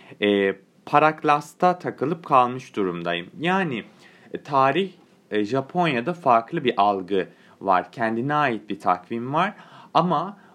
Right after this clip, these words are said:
Batı'nın da süre gelen bir, e, tarihsel miladi takvimi var. Aslında iki dünya içerisinde,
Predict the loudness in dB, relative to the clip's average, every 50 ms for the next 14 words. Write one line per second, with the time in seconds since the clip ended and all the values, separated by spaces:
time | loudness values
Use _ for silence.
0 | _ -2 0 0 0 -2 -10 -8 -4 -2 0 0 0 2 2 2 2 2 0 -4
1 | _ -20 -14 -8 -2 2 2 2 2 2 0 2 2 2 0 0 -2 -2 -4 -4
2 | -4 -6 -8 -16 -20 -20 -10 -4 -2 -2 -2 -2 -4 0 2 2 2 2 0 -2
3 | -4 -2 0 0 0 0 -2 -4 -4 -2 2 2 2 2 2 0 -4 -8 -8 -6
4 | -4 -4 -4 -4 -6 -10 -8 -8 -8 -6 -6 -2 -2 -2 -2 -2 -6 -12 -20 -20
5 | -20 -14 -6 -2 -2 -2 -2 -4 -8 -6 -4 -2 -2 0 0 -2 -2 -4 -8 -16
6 | _ _ _ _ -8 -8 -8 -8 -10 -6 -4 -2 -2 -2 -2 -6 -8 -8 -4 -2
7 | 0 0 0 0 0 0 0 0 -2 -2 -6 -10 _ _ _ _ _ -10 -10 -10
8 | -6 -2 0 0 0 0 -2 -6 -12 -10 -8 -6 -6 -4 -2 0 0 0 0 -2